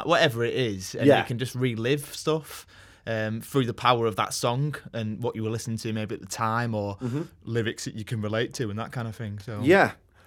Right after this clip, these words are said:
Speaker 2: Uh, I mean, so is there any particular songs that sort of started that process and sort of influenced that meaning, or is there any,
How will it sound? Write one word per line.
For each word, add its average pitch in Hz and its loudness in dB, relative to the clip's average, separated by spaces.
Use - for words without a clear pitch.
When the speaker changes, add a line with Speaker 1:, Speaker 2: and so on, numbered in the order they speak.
Speaker 2:
Uh, 160 10
I 180 8
mean, 185 6
so 185 8
is 160 6
there 190 12
any 190 8
particular 170 2
songs 151 4
that 160 2
sort 156 6
of - 0
started 147 2
that 117 2
process - 2
and 101 -6
sort 107 2
of - -8
influenced 131 0
that 120 0
meaning, 120 -2
or 104 -2
is 104 -2
there 120 2
any, 123 -4